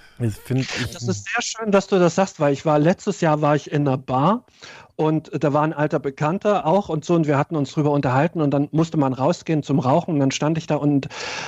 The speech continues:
Speaker 2: und er meinte, „Ja, hier, wie war noch mal diese, diese Geschichte damals, was dir passiert ist?“
Speaker 1: Mhm.
Speaker 2: Und meinte ich, „Ja, erzähl ich dir gleich.“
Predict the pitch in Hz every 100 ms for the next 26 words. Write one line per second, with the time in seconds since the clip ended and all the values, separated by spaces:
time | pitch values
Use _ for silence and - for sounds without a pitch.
0 | - 156 151 151 156 151 185 175 160 160
1 | 165 147 151 156 175 156 156 147 143 143
2 | 135 135 135 139 196 202 175 135 123 120
3 | 120 123 139 143 131 127 135 127 127 -
4 | 113 107 120 160 139 139 139 143 147 -
5 | 165 165 156 139 139